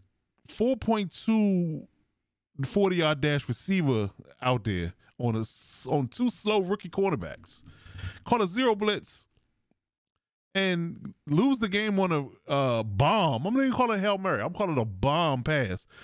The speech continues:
from Derek Carr. Smart enough to max protect. Pick up your blitz, step up in the pocket, deliver the ball masterfully right in the breadbasket of Henry Ruggs for a touchdown, and you lose the game.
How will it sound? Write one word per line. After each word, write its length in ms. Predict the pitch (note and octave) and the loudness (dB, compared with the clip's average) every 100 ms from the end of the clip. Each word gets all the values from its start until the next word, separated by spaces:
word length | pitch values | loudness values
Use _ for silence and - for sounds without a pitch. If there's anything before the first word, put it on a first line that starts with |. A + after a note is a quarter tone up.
| - - | -20 -10
from 100 | B2 | 0
Derek 240 | B2+ D3 D3+ | 4 4 2
Carr. 320 | A#2+ F2+ F2 - _ _ _ _ _ _ _ | 0 0 -4 -10 _ _ _ _ _ _ _
Smart 380 | - E3+ A3 A3+ | -2 2 2 2
enough 160 | A3 | 0
to 40 | F#3 | 0
max 240 | F3+ E3+ | 0 -2
protect. 380 | D#3 - F2+ - _ - _ - | -6 -6 -6 -10 _ -20 _ -2
Pick 180 | G#3 A3 | 0 0
up 120 | G#3 | 0
your 100 | G3 | 0
blitz, 300 | B2+ A#2 - | 0 0 0
step 240 | - A3 | -2 2
up 60 | G#3+ | 0
in 40 | |
the 60 | F#3 | 2
pocket, 360 | D#3 B2+ B2 - - _ | 2 2 -2 -10 -20 _
deliver 300 | A2+ D3+ F#3 | 0 2 2
the 100 | E3+ | 0
ball 300 | C#3+ D3 C#3+ | 2 2 2
masterfully 800 | B2 B2+ D#3 G3+ G#3 E3+ D3 B2 | 0 0 2 2 0 -2 0 0
right 420 | A2 B2 D3+ F3+ F3 | 2 2 2 0 0
in 120 | F3+ | -2
the 60 | |
breadbasket 680 | E3 D#3 D3 C3+ C3 - C3+ | 0 0 2 2 0 0 -2
of 120 | B2 | 0
Henry 280 | B2 B2+ A#2 | 2 2 2
Ruggs 320 | A2 G#2 G2+ | 2 2 0
for 100 | - | -2
a 40 | F#2+ | -2
touchdown, 420 | A2+ - F#2 F2 | -2 -2 -2 0
and 80 | F2+ | 0
you 80 | F2 | 0
lose 120 | E2+ | -2
the 100 | - | -6
game. 180 | G1+ | -10